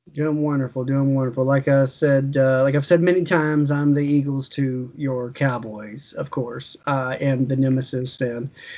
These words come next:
um, like the nemesis,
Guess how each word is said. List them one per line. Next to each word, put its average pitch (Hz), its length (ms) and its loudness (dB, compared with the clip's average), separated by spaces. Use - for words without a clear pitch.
um, 123 480 -2
like 165 500 2
the 156 100 4
nemesis, 123 800 -2